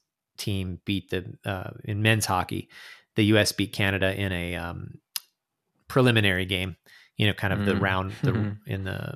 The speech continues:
Speaker 1: the
Speaker 2: The round robin
Speaker 1: early
Speaker 2: bit, yeah.
Speaker 1: Yeah, yeah, exactly. Uh, but that doesn't happen that often. It, it's only the f-, uh, it's the first time they've beat 'em in a long time. So that was kinda newsworthy. And that was the game that Brisson scored a, a pretty big goal.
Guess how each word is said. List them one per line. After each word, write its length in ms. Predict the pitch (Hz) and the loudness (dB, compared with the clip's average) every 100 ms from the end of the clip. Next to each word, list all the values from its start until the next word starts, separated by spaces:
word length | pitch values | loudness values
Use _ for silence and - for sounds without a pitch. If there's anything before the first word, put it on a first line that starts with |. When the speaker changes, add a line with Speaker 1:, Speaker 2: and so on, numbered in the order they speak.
| - | -8
Speaker 1:
the 140 | 104 | -4
Speaker 2:
The 40 | 104 | 2
round 220 | 104 104 | 2 4
robin 200 | 104 104 | 4 4
Speaker 1:
early 120 | 98 | 2
Speaker 2:
bit, 200 | 101 101 - | 0 -2 -2
yeah. 40 | 135 | 2
Speaker 1:
Yeah, 180 | 127 | 4
yeah, 220 | 117 107 95 | 6 4 0
exactly. 540 | 101 104 98 104 98 - - - - | -2 -2 -2 -4 -6 -8 -20 -20 0
Uh, 220 | 120 120 120 | 4 6 6
but 180 | 117 | 4
that 220 | 139 120 - | 4 2 2
doesn't 280 | 120 117 | 2 2
happen 260 | 107 147 120 | 2 2 0
that 120 | 95 | -4
often. 340 | 92 98 107 85 - | -6 -8 -10 -14 -10
It, 200 | - 104 - | -6 -6 -6
it's 220 | - 104 123 | -8 -2 0
only 240 | 120 110 | 2 0
the 220 | 98 107 | -2 -4
f-, 200 | 95 - - - _ | -6 -10 -20 -20 _
uh, 200 | - 92 87 | -12 -10 -10
it's 160 | - | -6
the 60 | - | -2
first 280 | - 120 - | 2 2 4
time 140 | 107 | 2
they've 220 | 104 92 | 2 0
beat 180 | 113 110 | 0 2
'em 180 | 98 92 | 0 -4
in 140 | 95 92 | -6 -6
a 80 | |
long 400 | 92 101 104 92 | -2 2 2 0
time. 360 | 85 101 92 92 | -2 -2 -2 -2
So 200 | - 104 | -2 0
that 160 | 107 165 | 2 2
was 120 | 123 | 0
kinda 220 | - 98 | 0 -2
newsworthy. 680 | 98 98 98 98 92 95 101 _ - - - | -2 -6 -4 -4 -2 -4 -8 _ -20 -20 -4
And 100 | 123 | 2
that 120 | 131 113 | 4 4
was 120 | 101 | 0
the 80 | 117 | -2
game 260 | 101 104 | -2 -2
that 140 | 101 92 | -2 -4
Brisson 480 | 98 - 104 101 110 | -4 0 0 -2 -4
scored 340 | - - 98 | -8 -6 -8
a, 100 | - - - | -8 -12 -18
a 40 | |
pretty 220 | - 98 | -12 -8
big 160 | 92 98 - | -6 -4 -4
goal. 320 | 92 92 95 | -2 -2 -4